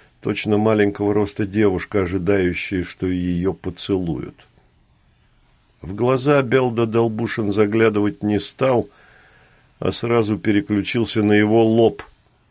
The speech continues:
В мыслях у Белда всё было приготовлено и подметено, как в доме, ждущем гостей. Снаружи всё идеально,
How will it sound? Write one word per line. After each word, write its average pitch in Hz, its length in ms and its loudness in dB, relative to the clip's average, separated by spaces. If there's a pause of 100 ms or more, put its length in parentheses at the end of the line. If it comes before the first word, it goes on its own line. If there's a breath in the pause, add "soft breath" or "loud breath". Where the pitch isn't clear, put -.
(880 loud breath)
В 101 120 -8
мыслях 120 500 2
у 113 80 0
Белда 101 440 2
всё - 260 -6
было 101 300 0
приготовлено 98 1000 0
и 90 200 -8
подметено, 98 760 -4
как 95 240 -4
в 87 200 -10
доме, 95 440 0
ждущем 95 560 -4
гостей. 95 720 0 (420)
Снаружи 101 560 -2
всё 95 300 0
идеально, 101 540 2